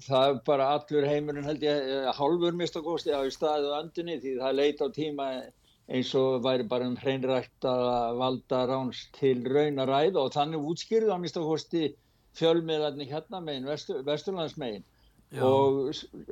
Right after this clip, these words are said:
Speaker 1: því, og svo var lýst nákvæmlega, sko, ég fylgdist með þessu hérna, það var lýst alveg nákvæmlega hvernig hermenn fóru frá Úkraínu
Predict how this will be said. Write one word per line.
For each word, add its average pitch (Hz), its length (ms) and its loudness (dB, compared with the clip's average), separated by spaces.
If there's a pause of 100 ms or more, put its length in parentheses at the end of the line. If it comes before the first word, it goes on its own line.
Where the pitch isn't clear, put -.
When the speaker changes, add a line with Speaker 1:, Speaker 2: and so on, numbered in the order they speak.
(140)
Speaker 1:
því, 143 220 2
og 139 80 2
svo 151 200 4
var 170 100 4
lýst 165 360 -2
nákvæmlega, 165 720 -6
sko, 131 400 -8
ég 135 180 -2
fylgdist 143 480 -6
með 151 140 0
þessu 147 220 -4
hérna, 147 320 -2 (100)
það 120 80 -6
var 123 140 0
lýst 135 240 -2
alveg 135 180 0
nákvæmlega 143 560 0
hvernig 131 300 -2 (340)
hermenn 143 480 4
fóru 143 400 2
frá 139 240 -4
Úkraínu 151 880 -2